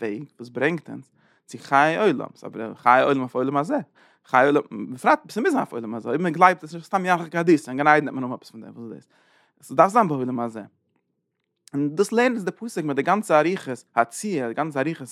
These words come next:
הסבורה, אז תורה זאל קומען פון לעבן. דאס איז אלעס אויף די פשט, פשט, גומר.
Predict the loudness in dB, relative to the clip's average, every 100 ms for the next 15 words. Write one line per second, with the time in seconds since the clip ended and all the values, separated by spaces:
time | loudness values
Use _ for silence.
0 | -10 -6 -4 -4 -2 2 2 0 _ _
1 | _ -12 -2 2 4 2 -2 -4 -6 -4
2 | -2 0 -2 -6 -16 _ _ _ _ _
3 | _ _ _ -20 -20 _ _ -8 -2 4
4 | 6 4 2 -10 -14 -10 -8 -8 -4 -2
5 | -2 -4 _ _ _ -10 -10 -10 -12 -10
6 | -10